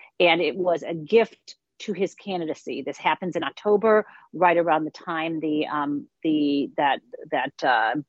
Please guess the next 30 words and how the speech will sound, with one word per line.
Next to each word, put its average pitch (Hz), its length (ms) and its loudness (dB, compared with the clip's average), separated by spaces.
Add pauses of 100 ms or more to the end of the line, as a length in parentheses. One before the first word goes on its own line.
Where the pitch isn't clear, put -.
(240)
the, 127 340 2
the 156 200 4
audio 180 600 6 (340)
is 165 240 -2
released 175 640 0
from, 143 420 0
um, 139 400 -2
the - 160 -10
Hollywood 165 600 0 (160)
Access, 175 760 -2
uh, 160 100 -2 (480)
television 185 340 0
show 175 480 4 (320)
where 170 220 4
he 165 460 0
is 147 460 0
bragging 170 540 2
about 151 280 2
sexually - 460 -6
assaulting 160 540 -4
people. 160 420 2 (240)
So - 180 0
at 185 200 2
this 202 160 2
particular 175 500 -4
moment, 175 480 0
it 127 120 -2
was 147 140 -6
highly 170 460 0
important 156 720 0